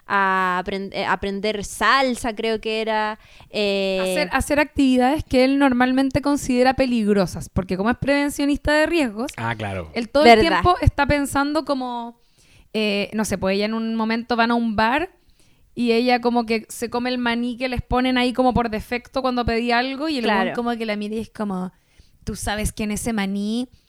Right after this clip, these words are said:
Speaker 2: hay como, no sé, cincuenta y ocho por ciento de bacterias que vienen de la gente que va al baño porque el noventa por ciento de las personas no se lava las manos", porque que como que tiene
Speaker 1: Mm.
Speaker 2: puros datos así como cerdo.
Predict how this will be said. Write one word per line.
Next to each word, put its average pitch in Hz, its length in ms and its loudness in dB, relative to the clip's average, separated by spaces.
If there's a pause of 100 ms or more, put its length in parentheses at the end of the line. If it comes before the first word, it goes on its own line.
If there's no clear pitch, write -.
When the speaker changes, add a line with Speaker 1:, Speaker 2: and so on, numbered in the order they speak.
(280)
Speaker 2:
hay 208 180 0
como, 214 480 0
no 190 80 -4
sé, - 180 -8
cincuenta 202 440 -6
y 208 160 -2
ocho 185 200 0
por 220 140 0
ciento 220 340 -4
de 220 60 -2
bacterias 208 520 -4
que 233 120 -4
vienen 208 320 -6
de 208 80 -4
la 190 80 -6
gente 220 360 -6
que 214 120 -6
va 202 80 0
al 214 100 -2
baño 208 320 -2
porque 214 460 -4 (320)
el 214 160 -4
noventa 214 340 0
por 233 80 0
ciento 233 220 -2
de 233 40 2
las 233 100 -2
personas 220 300 -2
no 233 100 -4
se 233 120 -4
lava 214 200 2
las 220 200 0
manos", 226 480 -2 (380)
porque 214 360 -6
que 240 200 -4
como 226 160 -4
que 220 80 -2
tiene 269 220 -2
Speaker 1:
Mm. - 20 0
Speaker 2:
puros 277 240 2
datos 269 300 4
así 277 300 0
como 262 260 2
cerdo. 254 640 0